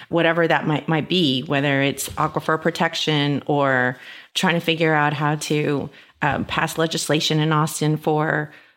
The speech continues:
for whatever it may be, or to fight bad legislation in Austin. I was really involved in the fighting the bathroom bill in Austin when I was at the Hotel Association.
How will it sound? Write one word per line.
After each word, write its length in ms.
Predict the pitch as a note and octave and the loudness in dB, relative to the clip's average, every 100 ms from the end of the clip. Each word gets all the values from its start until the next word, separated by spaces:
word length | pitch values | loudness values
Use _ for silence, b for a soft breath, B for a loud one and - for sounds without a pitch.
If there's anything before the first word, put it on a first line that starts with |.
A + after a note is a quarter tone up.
| _ | _
for 160 | - F#3+ | -2 2
whatever 320 | F#3+ F3+ D3+ | 4 4 4
it 80 | - | 2
may 200 | B2+ A2+ | 2 0
be, 360 | - A#2 A#2 D3+ | 0 0 0 0
or 200 | - G3 | 2 2
to 120 | G3 | 0
fight 320 | E3+ F#3+ F#3 - - - - - | -2 0 -2 -2 -10 -14 -16 -4
bad 260 | C#3+ A2+ B2+ | 0 0 2
legislation 580 | B2 B2 - - - | -2 -2 -2 -2 0
in 140 | B2 C3 | 2 2
Austin. 420 | B2 C3 A#2 B2 | 0 0 -2 -2
I 40 | |
was 300 | B2+ D3+ - - | -2 -4 -8 -10
really 280 | - D3 D3+ | -4 0 2
involved 400 | C#3+ C#3+ C3+ C3+ | 2 2 0 0
in 160 | C#3 C#3 | -2 0
the 240 | A#2+ B2 - _ _ _ _ | 0 -4 -8 _ _ _ _
fighting 440 | - E3+ D3+ D3 D3+ | -6 0 2 2 2
the 320 | C#3 B2 B2 D3 | 2 2 0 0
bathroom 460 | D#3+ D3 C#3+ C#3 C#3+ | 2 2 2 0 2
bill 200 | C3 C3 | 2 2
in 120 | C3 | 2
Austin 480 | C#3 C3 - C3 C3 | 2 0 0 0 0
when 100 | C#3+ | 0
I 120 | C3 | 0
was 180 | B2 C3+ | 0 -2
at 180 | B2+ - | -4 -4
the 260 | A#2+ G#2 - - | -4 -2 -6 -10
Hotel 360 | E3+ - E3 D3+ | -8 -2 -2 -2
Association. 880 | C3+ C3 - B2 - - A#2+ A#2 | -2 -4 -4 -2 -2 -2 -2 -2